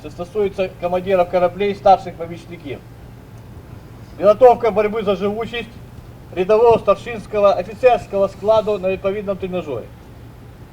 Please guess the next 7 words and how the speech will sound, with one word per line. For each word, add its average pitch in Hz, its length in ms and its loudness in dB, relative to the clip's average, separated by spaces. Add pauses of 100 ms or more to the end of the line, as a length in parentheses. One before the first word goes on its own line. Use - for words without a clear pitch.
(600)
І 214 140 -6
фахова 247 440 8
підготовка 214 760 2
корабельного 202 680 0 (100)
складу 175 460 2 (840)
на 196 120 6
базі 226 520 8